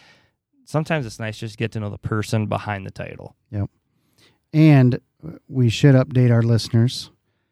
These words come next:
Speaker 2: If you're not part of the D N H Loose Change Twitter account, you need to get on it because we had a heated, uh,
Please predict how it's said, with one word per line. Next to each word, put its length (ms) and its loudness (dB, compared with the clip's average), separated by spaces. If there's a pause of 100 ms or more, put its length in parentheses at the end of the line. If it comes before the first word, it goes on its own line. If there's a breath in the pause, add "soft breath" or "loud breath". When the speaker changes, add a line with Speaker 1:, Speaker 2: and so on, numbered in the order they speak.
(360)
Speaker 2:
If 220 0
you're 100 6
not 320 6 (420)
part 240 4
of 420 0 (100)
the 140 -6
D 120 4
N 100 6
H 140 -2
Loose 200 2
Change 360 0
Twitter 340 2
account, 360 0
you 140 2
need 280 4
to 100 2
get 100 4
on 180 6
it 140 -2
because 340 -2
we 120 0
had 200 2
a 120 0
heated, 520 2 (1300)
uh, 160 -16